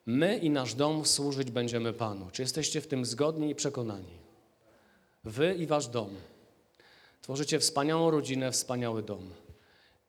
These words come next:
Jest was pięcioro. Wiecie o tym. Ja nie mówię tu o Kasi, że coś tam, wiecie. Nie, nie, nie. Ja mówię o obecności Pana w ich domu. Jest was pięcioro. Ten piąty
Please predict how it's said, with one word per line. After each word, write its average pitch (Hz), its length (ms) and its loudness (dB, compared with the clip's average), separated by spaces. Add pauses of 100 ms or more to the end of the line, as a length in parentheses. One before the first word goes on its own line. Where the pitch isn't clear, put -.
(120)
Jest 160 240 0
was 160 240 2
pięcioro. 147 500 0 (1300)
Wiecie 127 300 -2
o 98 60 -12
tym. - 180 -18 (540)
Ja 151 240 0
nie 175 80 2
mówię 170 200 2
tu 165 120 4
o 139 40 4
Kasi, 156 400 2
że 131 120 -2
coś 131 220 -2
tam, 123 260 -2 (220)
wiecie. 120 280 -2
Nie, 156 140 4
nie, 175 140 4
nie. 131 180 2 (1160)
Ja 143 120 4
mówię 170 400 4
o 151 140 4
obecności 160 600 2
Pana 180 320 2
w 151 60 -4
ich 151 120 0
domu. 110 320 0 (1300)
Jest 156 220 0
was 160 180 2
pięcioro. 117 560 0 (840)
Ten 175 320 4 (920)
piąty 214 580 4